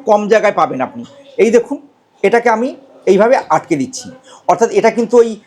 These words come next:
প্রচণ্ড ভারী, এটাকে আমি খুব, মানে তুলবো না, আমি এইভাবে আটকে দিলাম, এইভাবে আমি আটকে দিলাম। এটা হচ্ছে এই এরকম ডাইস, এই ধরনের যে মোমবাতি দেখতে পাচ্ছেন,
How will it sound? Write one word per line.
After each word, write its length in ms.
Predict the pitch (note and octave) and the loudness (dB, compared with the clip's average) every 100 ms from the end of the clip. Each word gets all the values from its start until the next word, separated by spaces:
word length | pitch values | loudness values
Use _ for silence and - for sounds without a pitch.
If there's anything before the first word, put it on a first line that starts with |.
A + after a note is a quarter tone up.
| _ | _
প্রচণ্ড 300 | G#3 G#3 B3+ B3 | -2 0 2 0
ভারী, 380 | C#3+ E3+ F#3 A#2 - _ _ - - | 0 -2 -2 -8 -16 _ _ -20 -2
এটাকে 220 | G3 A3+ | 0 2
আমি 200 | A3+ A#3+ A#3 _ | 0 -2 -6 _
খুব, 180 | - A3 | -6 -2
মানে 160 | F3+ E3+ - _ _ _ | -2 -2 -6 _ _ _
তুলবো 280 | A3 B3 B3 | 2 4 2
না, 120 | B3 A#3+ - _ _ _ _ | 0 -4 -10 _ _ _ _
আমি 160 | F3+ G3+ | -2 2
এইভাবে 280 | A3 G#3+ A#3+ | 2 4 2
আটকে 240 | F#3+ - | 2 -2
দিলাম, 220 | E3 B2+ G#2+ - | -2 -2 -4 -2
এইভাবে 280 | F#3 A3 A3+ | 0 2 2
আমি 140 | A3 | 0
আটকে 200 | E3 - | -2 -4
দিলাম। 200 | B2 A2+ - _ | -10 -12 -14 _
এটা 180 | F#3 G3+ | -2 0
হচ্ছে 320 | G#3+ G#3+ - C4 - - | 0 -4 -4 -4 -4 -2
এই 120 | G3+ G#3+ | 2 2
এরকম 420 | G3+ G3+ G3+ G3+ | 2 0 0 -2
ডাইস, 240 | F3+ F#3+ - _ _ _ _ - - | -2 -2 -12 _ _ _ _ -20 -4
এই 140 | G#3 A#3 | 0 2
ধরনের 240 | A3+ A#3 | 2 2
যে 100 | G#3+ | 0
মোমবাতি 360 | A3+ A3 G#3+ G#3 | 0 0 -2 0
দেখতে 200 | A3 A3 | -2 0
পাচ্ছেন, 300 | A3+ A3 C4+ | -2 -2 -8